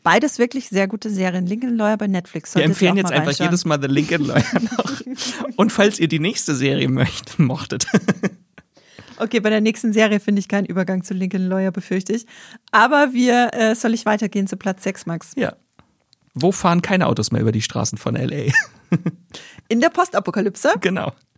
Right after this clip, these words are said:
Speaker 1: Und zwar, ihr ahnt es schon, Postapokalypse, Amazon. Ja, wir sind jetzt bei Fallout angekommen. Ist auf Platz sechs der laut euch besten Amazon-Serien überhaupt.
Speaker 2: Und die
Speaker 1: Hat
Speaker 2: läuft noch.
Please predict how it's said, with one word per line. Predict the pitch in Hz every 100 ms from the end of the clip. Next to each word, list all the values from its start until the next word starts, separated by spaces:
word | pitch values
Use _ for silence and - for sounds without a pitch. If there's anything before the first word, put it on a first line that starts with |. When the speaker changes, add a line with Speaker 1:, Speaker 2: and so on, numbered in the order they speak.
| _
Speaker 1:
Und | 208 208 -
zwar, | 175 185 208 254 -
ihr | 226 208 -
ahnt | 175 220
es | 202 -
schon, | 202 214
Postapokalypse, | - 226 254 233 233 226 - 208 226 - _
Amazon. | - 202 208 196 196 202 - _ -
Ja, | 165 -
wir | - 190
sind | 226 208
jetzt | 185
bei | 170 175
Fallout | - 254 302 175 -
angekommen. | 160 160 175 - 220 359 - - - _
Ist | 220 330 -
auf | - 233
Platz | - 202 -
sechs | 262 269 - - -
der | 196 202 233 - _ _
laut | 202 185 208 -
euch | 170 -
besten | 160 196 - 220 -
Amazon-Serien | 175 196 202 208 196 185 190 202 214 233 -
überhaupt. | 196 196 196 226 - - - -
Speaker 2:
Und | 170
die | 113
Speaker 1:
Hat | 95
Speaker 2:
läuft | -
noch. | -